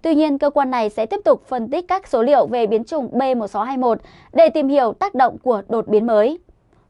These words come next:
Trung tâm Kiểm soát và Phòng ngừa Dịch bệnh châu Âu cũng đã đưa biến chủng này vào danh sách theo dõi, cho rằng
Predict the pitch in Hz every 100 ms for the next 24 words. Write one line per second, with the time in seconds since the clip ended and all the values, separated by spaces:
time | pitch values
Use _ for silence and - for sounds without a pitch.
0 | - 381 359 359 330 277 254 381 403 262
1 | 240 233 226 220 - 240 - 285 262 262
2 | 247 - _ 269 233 220 285 233 226 226
3 | 294 240 226 208 214 254 254 381 - 277
4 | 240 220 269 403 - _ _ - 392 359
5 | 302